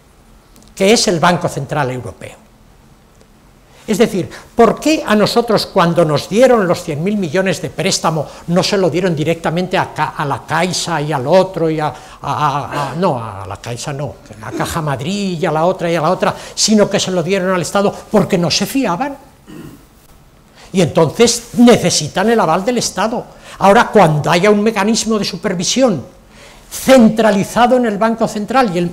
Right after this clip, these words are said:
y el Banco Central sepa que los bancos pueden estar bien, entonces habrá flujos del Banco Central directamente a los bancos y no aumentarán la deuda.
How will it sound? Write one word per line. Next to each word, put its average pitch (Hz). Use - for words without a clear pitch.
y 170
el 131
Banco 180
Central 220
sepa -
que 226
los 170
bancos 214
pueden 156
estar 175
bien, 247
entonces 175
habrá 214
flujos 285
del 165
Banco 226
Central 208
directamente 202
a 190
los 147
bancos -
y 190
no 165
aumentarán 220
la 123
deuda. 95